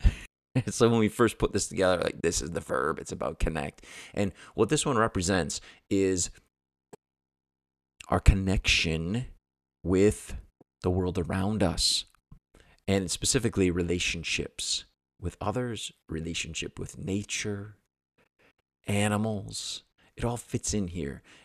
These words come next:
And the idea here is with connection, it's not that we're always receiving, but we're also giving. We're connecting, right? There's a reciprocal relationship with each of those,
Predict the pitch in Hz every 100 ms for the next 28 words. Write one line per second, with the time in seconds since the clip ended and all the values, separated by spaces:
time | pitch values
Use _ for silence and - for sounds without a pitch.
0 | - 104 98 - - 98 90 90 123 127
1 | - 95 87 90 85 - - - - _
2 | 104 95 - - 98 147 - - 95 -
3 | _ _ 104 - 143 - - 101 110 -
4 | 101 101 104 90 87 - 165 175 104 -
5 | - - _ _ _ _ _ _ _ _
6 | _ - 123 131 110 - 135 - 160 156
7 | 156 - _ _ 107 95 135 120 117 92
8 | 55 - - 104 - - 143 151 185 -
9 | - - 76 64 87 127 170 - _ _
10 | _ _ _ _ _ _ _ - 120 120
11 | 120 - - - 117 107 101 95 80 107
12 | - 78 - - 87 - 92 - - -
13 | - - -